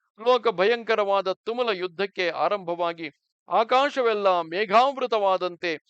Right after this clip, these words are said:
ಬಾಣಗಳಿಂದ ಮರೆಸಿ ಹೋಯಿತು. ಆಗ ಅಲ್ಲಿ ಗಗನಚಾರಿಗಳ ಸಂಚಾರಕ್ಕೂ ಎಡೆಯಿಲ್ಲದಂತಾಯಿತು.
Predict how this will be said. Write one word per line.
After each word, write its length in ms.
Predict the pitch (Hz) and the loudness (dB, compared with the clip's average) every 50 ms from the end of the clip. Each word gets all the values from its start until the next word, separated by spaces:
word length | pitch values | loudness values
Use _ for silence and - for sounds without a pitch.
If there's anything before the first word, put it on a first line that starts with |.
| _ _ _ _ | _ _ _ _
ಬಾಣಗಳಿಂದ 680 | 147 170 208 240 254 247 202 196 190 180 170 165 151 151 | -2 2 2 4 2 2 2 2 2 0 -2 -4 -2 0
ಮರೆಸಿ 560 | 139 135 147 175 170 143 147 185 185 - 202 | 0 0 -2 -4 -4 -4 -4 -4 -6 -6 -10
ಹೋಯಿತು. 440 | 165 143 156 156 147 143 - 143 131 - _ _ _ _ _ _ _ _ - | -8 -6 -6 -6 -8 -8 -12 -16 -18 -18 _ _ _ _ _ _ _ _ 0
ಆಗ 240 | 175 180 180 160 160 151 143 139 - | 2 2 2 2 2 2 0 0 -2
ಅಲ್ಲಿ 400 | - 190 202 208 196 175 160 151 | 0 0 0 0 -2 -4 -6 -6
ಗಗನಚಾರಿಗಳ 1120 | 131 _ _ 160 175 214 240 254 233 214 185 151 - 170 180 202 202 202 180 180 165 156 | -8 _ _ 0 0 2 2 0 0 0 -2 -2 -2 0 0 0 0 -2 -2 -2 -4 -4
ಸಂಚಾರಕ್ಕೂ 840 | 143 - 156 147 185 185 - 220 190 170 156 151 - _ 151 147 139 | -6 -8 -10 -12 -12 -8 -2 0 0 0 0 -2 -6 _ -12 -12 -12
ಎಡೆಯಿಲ್ಲದಂತಾಯಿತು. 1200 | 135 120 120 127 160 196 202 175 151 143 143 143 139 131 139 139 127 - 139 139 139 135 131 - | -14 -12 -10 -8 -6 -6 -6 -6 -8 -6 -6 -6 -6 -6 -8 -8 -6 -6 -4 -4 -6 -8 -14 -18